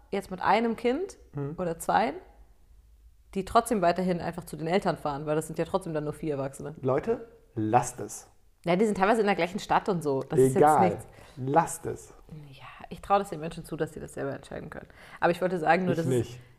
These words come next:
Speaker 1: dieses Jahr ist es nicht automatisch so, dass jetzt alle kleinen Familien
Speaker 2: Hab
Speaker 1: auch
Speaker 2: ich auch
Speaker 1: einzeln
Speaker 2: nicht
Speaker 1: feiern.
Speaker 2: gesagt. Ich hab gesagt, für viele wird es das erste Mal sein.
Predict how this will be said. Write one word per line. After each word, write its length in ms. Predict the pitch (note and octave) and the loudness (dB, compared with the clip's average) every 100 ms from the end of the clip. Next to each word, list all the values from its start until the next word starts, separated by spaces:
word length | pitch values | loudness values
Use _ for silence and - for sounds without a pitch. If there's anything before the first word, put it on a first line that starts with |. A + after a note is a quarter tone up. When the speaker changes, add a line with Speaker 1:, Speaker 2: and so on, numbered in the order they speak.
| - | -8
Speaker 1:
dieses 280 | F3+ F#3 F#3 | -4 -2 2
Jahr 200 | F3+ F3+ | 8 8
ist 60 | F#3 | 6
es 140 | F#3 | -2
nicht 320 | F#3+ F#3+ - - - - - - _ _ - | -2 -2 -8 -20 -20 -20 -20 -20 _ _ -6
automatisch 520 | C3+ F3+ E3 F3 F#3+ F#3 | 2 2 4 2 2 0
so, 180 | F3 | -2
dass 180 | E3 E3 | 0 0
jetzt 180 | E3+ - | -2 2
alle 420 | E3 F3 E3 - - _ _ - | 6 6 4 -2 -10 _ _ -10
kleinen 360 | - E3+ F3+ | 0 2 2
Familien 540 | F#3 F3 F3 F#3 E3+ E3 | 0 -2 2 2 2 0
Speaker 2:
Hab 60 | |
Speaker 1:
auch 40 | - | 0
Speaker 2:
ich 60 | |
auch 40 | B2+ | 0
Speaker 1:
einzeln 200 | - B2+ | 0 0
Speaker 2:
nicht 120 | D3 | -2
Speaker 1:
feiern. 120 | - D3 | 0 0
Speaker 2:
gesagt. 360 | D#3+ C3+ - | 2 0 -2
Ich 80 | - | -6
hab 120 | A#2 - | -8 -6
gesagt, 360 | A#2+ B2 - - - - | -4 -4 -4 -14 -16 -14
für 200 | - B2+ | -6 -6
viele 420 | - D#3 D3+ C#3+ | -6 -6 0 0
wird 140 | - D3 | 0 -4
es 100 | C#3 | -4
das 140 | C#3+ | -2
erste 280 | D3+ C#3+ D3 | 0 0 -2
Mal 300 | C3+ C#3 C3 | -2 0 0
sein. 280 | A2+ A2 G#2 | 0 -2 -4